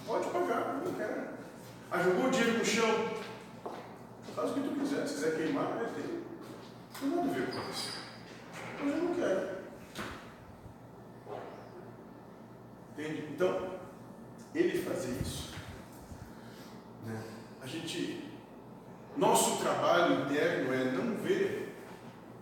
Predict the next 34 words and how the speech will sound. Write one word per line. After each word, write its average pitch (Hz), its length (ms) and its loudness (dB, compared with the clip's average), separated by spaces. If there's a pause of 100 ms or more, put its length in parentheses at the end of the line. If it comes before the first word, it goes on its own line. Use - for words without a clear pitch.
(320)
desrespeito 139 720 0
aí, 104 260 -4
ver 110 140 -4
bom, 117 420 -2 (640)
é - 400 -6
Deus 117 360 0
me 95 140 -2 (120)
dando 143 360 0
uma 185 160 -2
prova, 127 520 4
me 127 80 2
colocando 139 460 4
à - 100 4
prova. - 360 4
Deus 196 200 8
dando 196 140 8
a - 20 10
oportunidade 196 840 6
de - 60 2
quê? - 380 4 (520)
De - 120 -4
me 247 80 4
manter - 600 4
em 277 120 4
paz. - 440 0 (1700)
Só 156 140 -2
não 135 100 0
é 131 40 0
obrigado - 360 2
a - 40 -2
fazer - 240 -2
nada, 120 240 0 (120)
ninguém - 320 0
é. - 260 -4